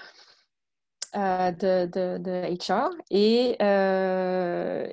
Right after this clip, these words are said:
et on a fait un constat réciproque qui était, euh, les agilistes me disaient, « Mais nous, on n'arrive pas à sortir des T I, alors qu'on a un vrai besoin de conscience d'organisation. » Et je dis, « Ben moi, en tant que R H, je comprends rien de ce que vous faites et, euh, <laughs> on gagnerait vraiment à mieux comprendre ce que vous faites pour mieux être capable de vous soutenir. Fait que comment on s'entraide ? »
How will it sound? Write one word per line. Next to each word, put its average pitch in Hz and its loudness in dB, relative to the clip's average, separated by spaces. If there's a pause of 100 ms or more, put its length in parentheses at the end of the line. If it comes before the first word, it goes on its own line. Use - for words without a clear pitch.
et 220 4
on 214 4
a 208 2
fait 233 0
un 233 4
constat 220 0
réciproque 214 0
qui 240 -2
était, 226 2
euh, 202 2
les 196 0
agilistes 208 -2
me 226 0
disaient, « 196 0
Mais 214 4
nous, 214 4
on 233 2
n'arrive 202 0
pas 220 0
à 214 0
sortir 214 -4
des 202 0
T 202 0
I, 247 -4
alors 196 -2
qu'on 202 -2
a 196 -2
un 196 -2
vrai 214 -2
besoin 208 0
de 208 0
conscience 202 -6
d'organisation. » 190 -4
Et 247 -2
je 190 -4
dis, « 196 -2
Ben 190 0
moi, 214 0
en 233 -4
tant 202 -4
que 208 -6
R 190 -2
H, 233 -2
je 226 -12
comprends 185 -8
rien 220 0
de 247 0
ce 214 -4
que - -2
vous 202 -4
faites 240 0
et, 196 0
euh, 190 0
<laughs> - -8
on 240 2
gagnerait 214 4
vraiment 220 2
à 226 2
mieux 208 0
comprendre 214 -4
ce - -20
que 202 -2
vous 202 -6
faites 226 -4
pour 202 -6
mieux 208 0
être 214 -2
capable 208 -4
de 208 0
vous 202 -2
soutenir. 214 -2
Fait 196 -4
que 196 0
comment 220 0
on - 4
s'entraide ? » 196 -4